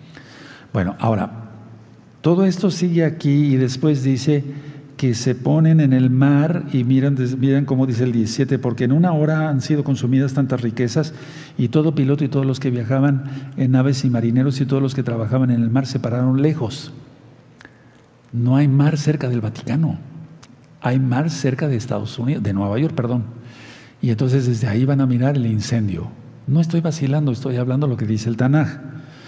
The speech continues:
Ahora, cuando sea destruido el Vaticano, nadie va a llorar, poquitos van a llorar,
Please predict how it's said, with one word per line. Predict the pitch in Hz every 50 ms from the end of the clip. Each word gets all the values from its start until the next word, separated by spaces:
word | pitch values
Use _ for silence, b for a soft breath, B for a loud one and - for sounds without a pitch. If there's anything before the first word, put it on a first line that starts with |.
| B B B B B
Ahora, | - 120 123 110 98 95 107 -
cuando | - - 120 113 117 120 123 117
sea | 113 117 135 135 139
destruido | 151 151 135 - 147 147 139 151
el | 147
Vaticano, | 143 135 139 147 135 - 139 143 147 151
nadie | 143 131 127 123 123
va | 120 117
a |
llorar, | 113 113 113 117 147 156 156 - - - - - - - - -
poquitos | - 113 - - 160 135 139
van | 131 135 139
a | 139 127
llorar, | 117 117 120 139 147 123 104 - -